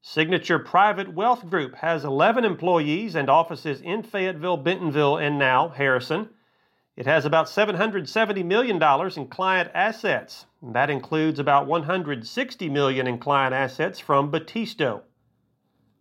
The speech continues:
Arkansas's tourism industry posted record employment of one hundred thirty-one thousand eight hundred in May and a record two percent tourism tax revenue in June.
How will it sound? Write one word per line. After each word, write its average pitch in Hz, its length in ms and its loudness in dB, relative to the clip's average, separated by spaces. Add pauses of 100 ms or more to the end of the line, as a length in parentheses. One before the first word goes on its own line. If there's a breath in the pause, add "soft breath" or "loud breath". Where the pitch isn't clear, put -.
(220)
Arkansas's 208 540 2
tourism 214 480 0
industry 165 480 -4
posted 156 540 -4
record 220 360 2
employment 180 580 0
of 107 100 -6
one 208 220 0
hundred 196 400 0
thirty-one 190 440 0
thousand 175 500 4
eight 196 200 -2
hundred 208 440 -4
in 135 240 -4
May 165 420 2 (840)
and 120 160 -4
a 120 40 0
record 175 500 2
two 254 140 -2
percent 214 460 -2
tourism 233 460 2
tax 156 400 0
revenue 160 400 0
in 180 180 -4
June. 196 480 -2